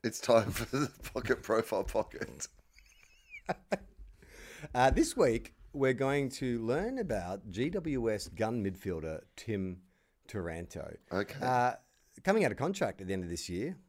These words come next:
Speaker 2: Would love to
Speaker 1: Mm.
Speaker 2: get him down to the Saints. I don't know if that's gonna happen. Um, w-, how well do you feel you know Tim Taranto?
Speaker 1: Not at all. Not at
Speaker 2: Okay.
Speaker 1: all.
Speaker 2: Okay. Okay. Well, let's, let's, let's, let's get
Speaker 1: Okay.
Speaker 2: into it.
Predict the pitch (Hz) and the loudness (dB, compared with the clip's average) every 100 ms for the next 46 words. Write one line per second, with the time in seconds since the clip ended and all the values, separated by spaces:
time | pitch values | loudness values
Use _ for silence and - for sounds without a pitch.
0 | - 104 92 87 101 92 92 95 73 - | -14 -6 -6 -4 -6 -4 -4 -6 -6 -8
1 | 117 87 98 104 95 90 90 82 87 90 | -6 -8 -8 -8 -8 -6 -6 -8 -8 -8
2 | 82 101 110 78 - - _ - _ _ | -6 -6 -8 -10 -10 -16 _ -20 _ _
3 | 98 95 98 98 98 98 98 95 95 107 | 0 2 4 4 4 4 4 2 0 -6
4 | - _ _ - 131 135 143 160 202 208 | -14 _ _ -12 -8 -6 0 4 8 8
5 | 190 143 135 127 123 110 113 107 110 101 | 6 6 6 8 6 2 -2 -2 0 0
6 | 95 90 98 87 82 73 69 53 82 104 | 0 -2 -4 -4 -6 -8 -10 -12 -8 2
7 | 107 120 92 80 98 90 80 - _ _ | 6 6 4 0 0 0 -4 -14 _ _
8 | - 110 - - - 101 95 80 65 - | 4 6 6 4 2 4 4 -2 -10 -14
9 | - - - 92 73 - - - - _ | -20 -14 -4 -2 -2 -6 -12 -14 -20 _
10 | _ - - 123 117 95 69 _ - 98 | _ -20 0 2 2 -2 -10 _ -6 -6
11 | 87 73 90 127 151 131 - 120 143 - | -6 -6 2 2 2 -4 -8 -8 -8 -8
12 | 90 85 92 135 - 123 101 90 101 87 | -12 -12 -8 -8 -6 -6 -4 -2 -2 -4
13 | 82 87 139 | -4 -6 -6